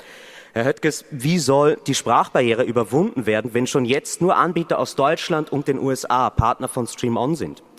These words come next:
Der Anmeldeprozess der Deutschen Telekom zu Stream On ist großteils auf Deutsch. Der Anmeldeprozess von T-Mobile Niederlande zum niederländischen Ableger Data vier Music ist ausschließlich auf Niederländisch. Durch Walled Gardens wie Stream On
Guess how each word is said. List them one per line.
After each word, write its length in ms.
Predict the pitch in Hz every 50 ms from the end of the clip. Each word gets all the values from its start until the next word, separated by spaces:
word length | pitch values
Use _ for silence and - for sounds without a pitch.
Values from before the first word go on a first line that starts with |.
| - - - - - - - - - - _ _ _ _
Der 140 | - 185 -
Anmeldeprozess 640 | 151 226 220 214 202 202 - 175 - - 170 160 -
der 100 | 170 147
Deutschen 300 | 147 139 139 - 165 151
Telekom 360 | 139 147 151 151 - 147 147
zu 220 | - - - 147
Stream 380 | 135 - - - 147 151 147 147
On 220 | 139 131 131 127
ist 240 | - 127 - - -
großteils 560 | - 123 135 175 233 - - - 160 147 -
auf 160 | 98 127 - -
Deutsch. 440 | - 113 92 - - - - - - - - _ -
Der 120 | 120 113 104
Anmeldeprozess 800 | 117 175 202 185 165 160 170 - 156 156 - - 143 135 -
von 160 | - 143 131
T-Mobile 440 | - - 135 131 139 131 139 117 110
Niederlande 520 | 123 180 208 185 151 135 127 131 143 151 -
zum 200 | - 143 123 135
niederländischen 560 | 175 190 180 147 135 139 127 135 127 147 -
Ableger 400 | 110 - - 120 120 113 120 117
Data 260 | - 123 120 - 127
vier 220 | - - 117 110
Music 440 | 117 135 165 208 - - 156 - - - - - - - -
ist 200 | 156 - - -
ausschließlich 640 | 120 117 120 120 - - 131 127 - - 156 - -
auf 100 | 156 -
Niederländisch. 640 | 202 226 226 220 143 98 90 85 87 87 - - - - - - - - - - - - - _ _ -
Durch 220 | 151 156 131 120
Walled 240 | 135 160 160 - -
Gardens 400 | 123 110 123 160 196 202 - -
wie 80 | 165
Stream 320 | - - - 156 156 156 160
On 260 | 117 101 76 65